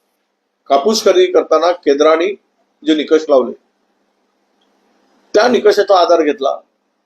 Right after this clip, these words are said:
तर शेतकऱ्यांचा कापूस हे खरेदी करू शकत नाही. कापूस आता शेतकऱ्यांच्या घरात पडायला लागला,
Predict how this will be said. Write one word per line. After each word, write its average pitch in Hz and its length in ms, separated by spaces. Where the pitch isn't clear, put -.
तर 202 100
शेतकऱ्यांचा 185 580
कापूस 165 380
हे 202 120
खरेदी 156 200
करू 139 180
शकत 117 280
नाही. - 200
कापूस 151 380
आता 208 260
शेतकऱ्यांच्या 190 500
घरात 165 300
पडायला 180 220
लागला, 139 300